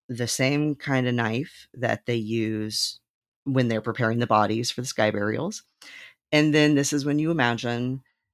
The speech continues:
that you cut up and prepare your own body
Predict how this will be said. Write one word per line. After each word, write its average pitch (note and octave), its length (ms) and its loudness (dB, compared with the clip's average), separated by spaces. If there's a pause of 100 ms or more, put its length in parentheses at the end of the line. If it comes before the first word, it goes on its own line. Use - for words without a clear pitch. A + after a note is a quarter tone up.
(120)
that - 140 -4
you B2+ 260 -2
cut D3+ 320 4
up C#3 300 2
and C3 180 0
prepare B2 800 -2
your B2 420 6
own B2+ 300 4
body B2 640 0